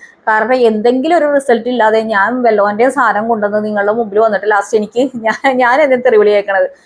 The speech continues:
അതുകൊണ്ട് തന്നെ ഈ YouTube ചാനൽ ഉള്ളിടത്തോളം കുറച്ചെങ്കിലും റിസൾട്ട് ഇല്ലാതെ ഒരു പ്രൊമോഷൻ വീഡിയോയും ഞാൻ ചെയ്യത്തില്ല. വന്നതെല്ലാം റിസൾട്ട് ഇല്ല എന്ന് എനിക്ക് മനസ്സിലായിട്ടുണ്ട്. കാരണം ഒരുപാട് വന്നിരുന്നു. ഞാൻ വെറുതെ അഹങ്കാരം പറയണല്ല, ഒരു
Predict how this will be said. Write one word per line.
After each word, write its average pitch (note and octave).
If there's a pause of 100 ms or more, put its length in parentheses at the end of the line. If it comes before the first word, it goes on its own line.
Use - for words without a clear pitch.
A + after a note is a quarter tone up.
(200)
അതുകൊണ്ട് G3+
തന്നെ C#4
ഈ C4+
YouTube A3+
ചാനൽ A3
ഉള്ളിടത്തോളം G#3+ (420)
കുറച്ചെങ്കിലും C#4
റിസൾട്ട് B3
ഇല്ലാതെ G#3 (240)
ഒരു B3
പ്രൊമോഷൻ C#4
വീഡിയോയും A3
ഞാൻ G3+
ചെയ്യത്തില്ല. F#3 (160)
വന്നതെല്ലാം A3+
റിസൾട്ട് A3+
ഇല്ല G#3
എന്ന് A3
എനിക്ക് G3+
മനസ്സിലായിട്ടുണ്ട്. F#3
കാരണം G3+
ഒരുപാട് C4+
വന്നിരുന്നു. G#3 (380)
ഞാൻ A3+
വെറുതെ C#4
അഹങ്കാരം C#4
പറയണല്ല, B3+
ഒരു D4+